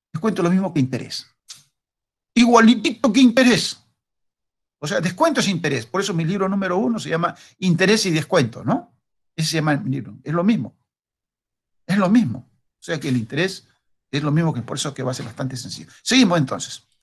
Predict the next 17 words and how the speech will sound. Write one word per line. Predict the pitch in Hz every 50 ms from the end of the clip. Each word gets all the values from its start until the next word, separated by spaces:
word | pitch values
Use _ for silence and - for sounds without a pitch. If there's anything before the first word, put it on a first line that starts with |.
| _ _ _ _ _ _ _ _ _
Entonces, | - - - - - -
acá | - - 120
está. | - - 196 208 - _ _ _ _ _ _ _ _ _ _ _ _ _ _ _ _ _ _ _ _ _ _ _ - - _
Entonces, | - 123 117 156 160 156 151 - - _
aquí, | - 120 123 - 170 180 175 160 - -
aquí | 127 123 - 160
me | 156 147
están | - - 160 147
diciendo | 131 - - 156 151 151 135 117 -
que | - 135 143
es | 151 - - - _ _ _ _ _ _ _ _ _ _ _
veinticinco | 110 113 120 113 110 - - - 104 - - - 165 180 185 180 - - 208 - - _ _ _ _ _
dieciocho | - 131 131 127 - - - 160 151 156 165 151 - - 160 160 165 160 - _ _ _ _ _ _ _
punto | 131 131 131 127 - 131
noventa | 131 131 131 - - - 123 - - -
y | -
seis. | - - - - - - - - - _